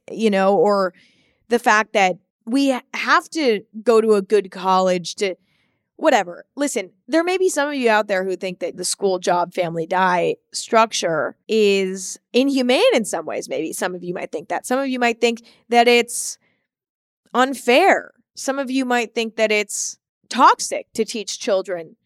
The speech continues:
that this is the sort of trajectory that life goes. But I think that its value is that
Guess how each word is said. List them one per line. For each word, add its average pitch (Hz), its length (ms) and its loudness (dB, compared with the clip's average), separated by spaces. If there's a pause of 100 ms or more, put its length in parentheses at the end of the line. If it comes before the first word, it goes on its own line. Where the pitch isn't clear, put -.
(340)
that 190 300 -2
this 214 200 -2
is 208 120 -12
the 196 100 -12
sort 196 240 -6
of 180 120 -10
trajectory 190 760 -4
that 175 160 -8
life 185 300 -8
goes. 175 420 -6 (400)
But 330 280 2 (1120)
I 285 160 0
think 381 440 -4
that 277 480 4 (640)
its 269 220 -8
value 226 1000 2
is 202 340 -4
that 196 380 0